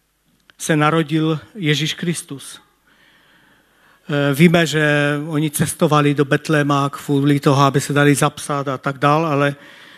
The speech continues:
narodil se v Betlémě a, eh,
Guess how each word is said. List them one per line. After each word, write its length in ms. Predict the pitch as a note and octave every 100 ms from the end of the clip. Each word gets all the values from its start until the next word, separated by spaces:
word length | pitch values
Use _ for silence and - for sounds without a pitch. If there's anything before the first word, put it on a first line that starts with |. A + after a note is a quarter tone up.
| - - _
narodil 460 | D#3 F#3 A3 G3 G#3
se 220 | - E3+
v 60 | C3
Betlémě 760 | D#3 - F#3+ F#3+ F#3+ G3 G3
a, 440 | G3+ D#3+ D#3 D#3 - _ _ _ _ _ _ _ E3+
eh, 420 | D3 C#3+ C#3+